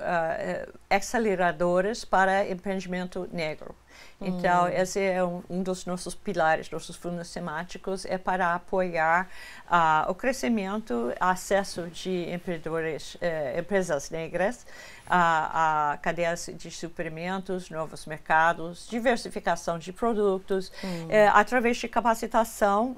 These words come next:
Speaker 1: e assessoria. Então, estamos apoiando os aceleradoras que estão, ah, ah, ah, oferecendo esse tipo de apoio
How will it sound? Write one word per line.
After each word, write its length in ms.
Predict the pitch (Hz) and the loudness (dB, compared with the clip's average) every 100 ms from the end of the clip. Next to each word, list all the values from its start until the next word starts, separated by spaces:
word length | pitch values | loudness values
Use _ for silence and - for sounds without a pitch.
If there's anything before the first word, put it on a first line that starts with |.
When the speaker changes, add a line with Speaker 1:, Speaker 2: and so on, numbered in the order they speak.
| - | -4
Speaker 1:
e 180 | 214 202 | 0 2
assessoria. 800 | 196 208 - 233 196 160 156 180 190 | 0 -4 -2 -2 0 -2 -4 -8 -10
Então, 300 | 185 185 185 | -2 0 0
estamos 380 | - 185 190 | 0 -4 2
apoiando 760 | 196 196 196 190 180 190 196 - | 0 2 0 2 0 0 -4 -4
os 240 | 180 175 - | -4 -4 -2
aceleradoras 1300 | 190 220 - 190 165 151 143 160 175 180 156 175 - - - - | 0 0 0 0 0 -2 -4 0 2 2 -2 -10 -14 -16 -18 -12
que 120 | - | -2
estão, 420 | 185 175 - 185 175 | -2 -2 -2 -2 -2
ah, 440 | 170 165 160 156 - | -2 -2 -2 -4 -4
ah, 320 | 165 147 143 - - | -4 -4 -6 -6 -2
ah, 400 | 151 147 - - - - _ _ _ _ _ - | -2 -4 -8 -12 -16 -20 _ _ _ _ _ -2
oferecendo 800 | 202 220 196 180 202 185 190 | 2 4 2 0 -2 -2 -2
esse 240 | 180 185 185 | -4 -4 -8
tipo 280 | - 190 180 | -8 -8 -6
de 140 | 196 | -6
apoio 640 | 180 - 170 165 160 170 | -6 -6 -2 -2 -2 -4